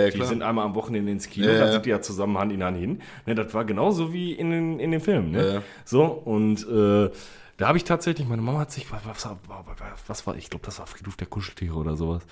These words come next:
Speaker 1: Boah, fühl ich
Speaker 2: Und
Speaker 1: gar
Speaker 2: da
Speaker 1: nicht.
Speaker 2: hat die
Speaker 1: Mag ich gar nicht, den
Speaker 2: Ja,
Speaker 1: Film.
Speaker 2: ich war, ich, kann auch sein, dass es, kann auch sein, dass es was anderes war. Halt mich, äh, äh, die hat, die hat die Bücher gelesen und so ein Scheiß.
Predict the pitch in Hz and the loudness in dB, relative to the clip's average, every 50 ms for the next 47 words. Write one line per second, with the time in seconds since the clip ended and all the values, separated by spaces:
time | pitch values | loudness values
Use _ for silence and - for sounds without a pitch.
0 | - - - 90 78 69 - - 92 90 82 123 101 98 87 101 101 107 110 - | -18 -12 -8 -8 -8 -8 -8 -10 -10 -8 -4 0 0 2 4 6 6 6 4 4
1 | - 107 104 98 95 90 104 92 - - 85 80 80 78 78 - - - - 135 | 4 4 6 6 4 2 -2 -6 -6 -6 -6 -6 -6 -8 -12 -14 -14 -6 0 4
2 | 151 170 160 - 92 110 127 - - 113 - - - - - - 82 110 117 98 | 6 6 6 6 2 -2 -4 -4 -4 -2 2 2 2 2 2 -2 -2 -4 -4 -4
3 | - - 156 165 170 147 117 143 151 156 151 147 127 139 135 - - - - - | 2 4 6 8 8 8 8 8 8 8 8 6 4 4 0 0 -4 -6 -2 0
4 | 147 151 143 - 143 135 131 135 131 123 123 127 - 104 113 107 87 80 - - | 2 4 4 4 4 6 6 4 4 4 2 2 2 2 2 2 2 0 0 0
5 | 85 87 85 92 107 - 110 110 107 104 - - 95 98 101 101 104 104 87 82 | 2 2 4 2 2 2 0 -2 -2 -2 -4 -6 -2 2 4 4 4 4 2 2
6 | 95 208 208 202 202 202 190 180 156 82 85 85 90 78 80 82 82 90 98 101 | 2 4 4 4 4 4 2 2 0 -2 -4 -6 -6 -8 -8 -8 -6 -2 0 -2
7 | - - - - 98 95 - - 95 85 117 135 156 147 127 131 135 139 135 139 | -2 -2 -4 0 0 0 0 0 -2 -2 0 2 2 4 4 4 4 4 4 2
8 | 135 135 135 139 131 - 139 135 147 156 147 - | 2 0 0 -2 -4 -2 -2 -2 -2 -4 -8 -12